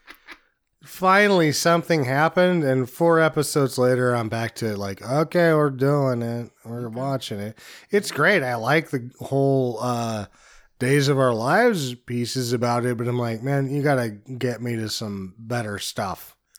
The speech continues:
Speaker 2: here every
Speaker 1: <laughs>
Speaker 2: once in a while." I think they go about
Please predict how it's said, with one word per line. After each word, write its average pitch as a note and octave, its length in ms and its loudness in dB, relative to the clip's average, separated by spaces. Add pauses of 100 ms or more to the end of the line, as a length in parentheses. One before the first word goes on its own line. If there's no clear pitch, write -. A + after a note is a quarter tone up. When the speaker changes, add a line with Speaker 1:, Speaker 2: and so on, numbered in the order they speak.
(120)
Speaker 2:
here A2+ 340 -6
every A#2+ 240 2
Speaker 1:
<laughs> A#2+ 160 -2
Speaker 2:
once B2 160 -4
in A#2+ 80 -4
a - 40 -6
while." G2 280 -8 (880)
I D3+ 120 2
think F#3 240 2
they E3+ 120 4
go F3+ 320 6
about C#3+ 460 2